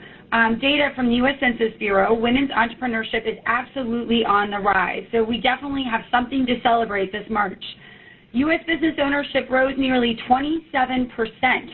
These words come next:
for women, and overall, America added two million net new businesses from two thousand seven to two thousand twelve. And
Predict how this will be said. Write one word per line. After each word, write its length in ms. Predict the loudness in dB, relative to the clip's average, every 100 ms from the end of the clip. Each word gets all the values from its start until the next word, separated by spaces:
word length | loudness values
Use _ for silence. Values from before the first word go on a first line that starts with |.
| -2
for 120 | -2
women, 520 | 2 0 2 0 -2 -10 -20 -2
and 160 | -2 2
overall, 800 | 2 2 2 4 4 0 -4 -8 -20 -20 _
America 400 | -2 2 2 2 0
added 340 | 2 2 -2 -6
two 160 | -4 0
million 600 | 2 4 4 2 0 -6 -6
net 360 | 2 2 2 0
new 220 | 0 2
businesses 680 | 2 0 0 -6 -4 -2 -4
from 160 | -6 -4 -4
two 100 | 0
thousand 420 | 0 0 -4 -6
seven 300 | 0 0 -2
to 100 | -8 -8
two 140 | -8 -2
thousand 420 | -2 0 0 -2 2
twelve. 400 | 2 2 -2 -8 -18 -20 -20 -14
And 140 | -2